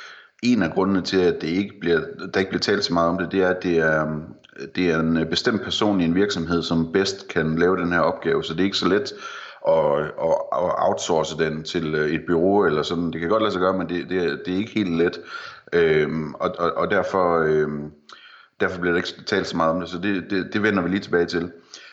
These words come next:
Men altså det her, det grundlæggende i, i den her, øh, taktik, øh, er, at man siger, "Men jeg vil gerne have nogle links til mit website." Øhm, og en måde at få dem på er simpelthen at,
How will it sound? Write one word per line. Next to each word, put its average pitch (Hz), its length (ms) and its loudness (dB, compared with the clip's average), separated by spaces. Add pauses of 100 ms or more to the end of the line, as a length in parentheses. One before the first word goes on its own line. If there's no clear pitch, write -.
Men 95 140 0
altså 87 160 -4
det 120 100 2
her, 98 320 2
det 92 100 -6
grundlæggende 98 520 0
i, 82 560 -6
i 85 100 -6
den 98 180 0
her, 90 400 2
øh, 71 180 0
taktik, 90 680 -4
øh, 78 580 2
er, 90 140 4
at 80 280 0
man 82 100 -4
siger, 87 160 -6
"Men 85 160 -4
jeg 90 120 0
vil 92 80 0
gerne 92 200 2
have 98 120 0
nogle 85 220 0
links 92 280 -4
til 78 160 -6
mit 78 120 -4
website." 87 520 0 (1080)
Øhm, 76 380 2
og 80 520 0 (720)
en 90 200 0
måde 101 320 4
at 90 80 2
få 104 160 0
dem 98 180 0
på 92 140 2
er 85 120 2
simpelthen 90 360 -4
at, 78 200 2